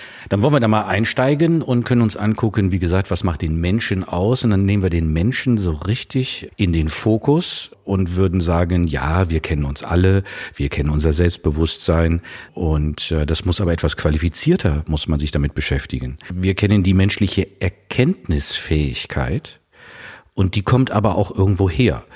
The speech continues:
Die menschliche Erkenntnisfähigkeit hat zwei Stämme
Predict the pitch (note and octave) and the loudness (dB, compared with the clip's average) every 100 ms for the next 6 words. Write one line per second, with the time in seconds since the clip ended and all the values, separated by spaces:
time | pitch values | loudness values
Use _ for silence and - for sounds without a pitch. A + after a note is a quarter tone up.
0 | - _ F#2 E2+ D#2+ D#2+ - F2+ F2 F2 | -20 _ 0 2 2 0 0 0 0 0
1 | E2+ - D#2+ D#2 - C3 D3 D#2+ D2+ - | -2 -2 -4 -4 -2 0 0 -2 -4 -2
2 | D#2+ C#2 C#2 - D#2 D#2+ C#3 - - _ | -2 -4 -6 -6 -2 -2 -4 -8 -20 _
3 | _ - - - - G2+ F#2 - - - | _ -20 -20 -20 -6 -2 0 -2 -8 -12
4 | - - - F2 F2 F#2+ F#2+ G#2+ - - | -12 -8 -4 -2 0 2 2 0 -2 -2
5 | - - _ _ G#2 B2+ A2+ D2+ | -2 -6 _ _ 0 2 2 0